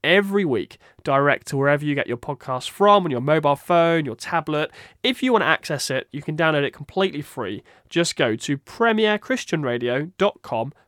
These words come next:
forward slash the profile, or search for The Profile wherever you normally get your podcasts from. Well over one hundred interviews now with leading Christians from all walks of life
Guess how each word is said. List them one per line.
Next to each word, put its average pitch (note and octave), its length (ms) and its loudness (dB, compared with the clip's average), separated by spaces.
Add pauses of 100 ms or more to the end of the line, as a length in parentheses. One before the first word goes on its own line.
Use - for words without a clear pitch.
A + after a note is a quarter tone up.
forward A#3 340 2
slash - 480 -2 (120)
the B2 120 -6
profile, C#3 580 -2 (380)
or C#4 140 2
search - 440 -2
for C#3 240 0
The C3 80 -6
Profile B2 520 -4
wherever D3 440 -4
you D#3+ 120 -2
normally C#3 360 -2
get B2+ 240 -6
your A2+ 180 -6
podcasts - 920 -14
from. F#2+ 460 -10
Well G#3 180 8
over G3 200 6
one F3+ 140 8
hundred A3 680 0
interviews F3 500 0
now A#2+ 220 -4
with B2 220 -2
leading E3+ 360 -2
Christians C#3 500 -6
from C3+ 180 -6
all D3 180 -2
walks B2+ 320 -6
of A#2+ 120 -14
life A2+ 340 -10